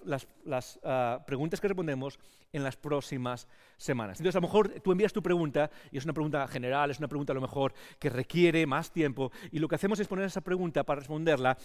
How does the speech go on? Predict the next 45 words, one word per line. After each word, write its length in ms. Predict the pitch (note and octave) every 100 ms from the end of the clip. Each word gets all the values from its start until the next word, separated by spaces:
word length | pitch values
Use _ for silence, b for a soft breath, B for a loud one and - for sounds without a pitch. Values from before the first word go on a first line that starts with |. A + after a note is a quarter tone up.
| B
y 120 | D3
hacerla 320 | C#3+ - G#3 A3
la 100 | G3+
conversación 640 | F#3+ D#3+ D3 D3 F3+ F3
del 100 | F3+
domingo, 420 | G3 D#3+ C3 B2 - B
quizás 320 | - C#3 E3
de 60 | C#3
dentro 260 | B2+ E3 F3
de 60 |
dos 100 | F3
semanas 340 | F3+ E3 C#3+ C3+
o 40 |
dentro 220 | C3 C3+
de 80 | B2
tres 260 | - C3 A2+
semanas, 420 | A#2 G#2+ F#2+ G#2+
¿ok? 120 | A2 E3 - B B
Así 220 | B D3+ F#3
que... 420 | F#3 D#3+ - - _ _ - -
La 120 | D3+
idea 360 | D3+ G#3 F#3
es, 200 | F#3 F3 - B B
envía 420 | D#3+ D3+ F3+ F3
tus 100 | E3
preguntas. 300 | D#3 F3+ F3+ -
Creo 220 | G3 A3+
que, 260 | G#3+ F#3 -
no 80 | F#3
sé 100 | G#3
si 80 |
está 140 | G3+ G#3
en 80 | F#3
pantalla 320 | E3 F3+ D3+
ya, 140 | F#3
pero 180 | F3+ C#3+
creo 140 | F3
que 60 | F#3
está 140 | F3+
en 60 | F3+
pantalla 500 | D#3 C#3+ D#3+ D#3 D#3 B B
a 100 | B
dónde 200 | C3 E3+
puedes 280 | F3+ F3 D3+
enviarlas. 640 | D3 C#3 D3 D#3+ E3+ E3